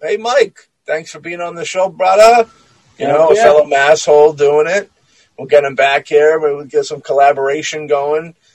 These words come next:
Speaker 1: Uh, be killing its big style. So shout out to everybody listening. Much props, kid. We love y'all. You're doing it big, doing us big, doing it nice.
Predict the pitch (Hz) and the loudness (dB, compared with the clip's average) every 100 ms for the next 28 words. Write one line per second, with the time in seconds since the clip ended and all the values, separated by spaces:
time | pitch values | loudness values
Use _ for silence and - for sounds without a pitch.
0 | _ _ 113 123 123 127 127 120 131 - | _ _ -10 -6 -6 -6 -6 -6 -6 -10
1 | 139 - 156 156 139 - 165 185 - - | -14 -4 0 0 -2 -6 -10 -10 -12 -4
2 | - 107 98 - - _ - 156 175 160 | -4 -4 -10 -12 -16 _ -2 0 0 -2
3 | 156 151 160 160 160 156 160 151 160 156 | 0 2 4 2 2 0 0 -2 -2 0
4 | 156 175 175 147 127 123 113 139 147 - | -4 -4 -4 -8 -8 -12 -10 -6 -6 -6
5 | 156 156 160 - - - 156 180 131 127 | -2 -2 -4 -8 -16 -12 -6 -6 -6 -4
6 | 135 170 160 143 135 127 107 - 120 135 | 2 2 2 -2 0 -2 -4 -8 -20 -12
7 | 165 165 139 170 196 196 - _ - 139 | -10 -10 -8 -2 2 2 0 _ -8 -6
8 | 143 143 - 147 165 151 127 147 147 135 | -4 -4 -4 -4 0 0 -2 -2 -2 -2
9 | 156 180 156 - - | -2 -2 -2 -10 -12